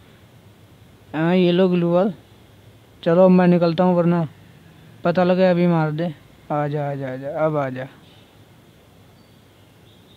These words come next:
हम्म, बच गया। ओहो,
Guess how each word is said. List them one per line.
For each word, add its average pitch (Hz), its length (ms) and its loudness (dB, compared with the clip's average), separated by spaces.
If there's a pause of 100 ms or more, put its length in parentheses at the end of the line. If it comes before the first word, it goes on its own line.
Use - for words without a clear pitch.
(600)
हम्म, 170 300 2
बच 160 240 -2
गया। 151 340 -2 (1700)
ओहो, 160 680 -4